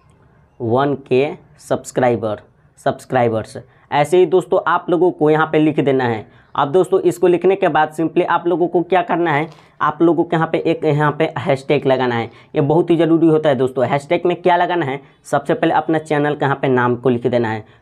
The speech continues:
तो simply मैं अपने चैनल का यहाँ पे नाम को लिख देता हूँ। आप लोग यहाँ पे देखिए, मैं अपने चैनल का यहाँ पे नाम लिख दे रहा हूँ। simply दोस्तों मान लीजिए एक और आप लोगों को लिखना है,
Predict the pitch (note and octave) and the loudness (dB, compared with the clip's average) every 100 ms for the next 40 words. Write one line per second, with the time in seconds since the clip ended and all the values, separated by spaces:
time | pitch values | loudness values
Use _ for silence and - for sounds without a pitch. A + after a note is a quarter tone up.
0 | - B2 C3+ C3 C#3+ C#3+ C#3 C#3+ C#3 C#3 | -12 -2 -2 0 0 0 -2 -2 0 -2
1 | D3 D3 C#3+ C#3+ C#3+ C#3+ C#3 D3 C#3 D3 | -2 -2 -2 0 0 0 0 -2 0 0
2 | D3+ D#3 B2+ C#3 - _ _ _ A#2+ - | 0 0 -2 -6 -12 _ _ _ -8 -4
3 | C3 B2+ C3+ C3+ A#2+ B2+ C3 C3 C3+ B2+ | -2 0 0 -2 -2 -2 -2 0 -2 -2
4 | C#3 C#3+ C#3+ C3 C#3+ C3 B2 A#2 A#2 A#2 | -2 0 -2 -2 0 0 0 -2 -2 -2
5 | G#2+ G#2 - - _ - C3 D3+ D3+ D#3+ | -2 -8 -12 -20 _ -4 0 0 0 0
6 | D#3 D3+ D#3 D3+ D#3 D#3+ D#3 D#3+ D3+ D3+ | -2 -4 -2 0 2 2 0 0 0 0
7 | D3+ D3+ D3 D3 D3 C#3+ C#3 C3 C3 G#2+ | 2 2 0 0 0 0 -2 0 -2 -2